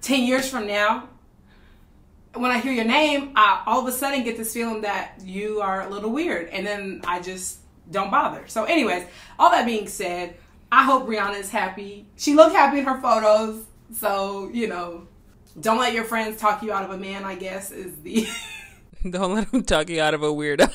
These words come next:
Speaker 2: <laughs> is what she's getting at, I guess.
Speaker 1: Yeah, I mean, I guess. Like, if you don't think he's a weirdo, then I guess whatever.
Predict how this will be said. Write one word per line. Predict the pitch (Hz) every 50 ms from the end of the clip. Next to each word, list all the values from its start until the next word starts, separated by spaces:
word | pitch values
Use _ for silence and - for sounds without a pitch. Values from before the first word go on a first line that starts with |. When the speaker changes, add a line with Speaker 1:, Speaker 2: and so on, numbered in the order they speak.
| -
Speaker 2:
<laughs> | - -
is | 339 381 339 320 - -
what | - 311 381 415
she's | - - - 277 277 214
getting | 196 240 233 226 220 214 214
at, | 214 220 214 202
I | 196 190
guess. | 196 220 226
Speaker 1:
Yeah, | - - 415 330 311
I | 320 339
mean, | 381 403 403
I | 403 403 403 370 339
guess. | 403 427 427 370 311 269 269 285
Like, | 311 320 311 311 302
if | 294 247
you | 226 240 285 320
don't | 349 349 339
think | 359 330
he's | 339 339 330
a | 330
weirdo, | 330 339 349 349 349 349 349 339
then | 330 311
I | 294 285
guess | 277 294 302 339 311 - -
whatever. | 254 277 277 285 254 220 185 170 165 160 156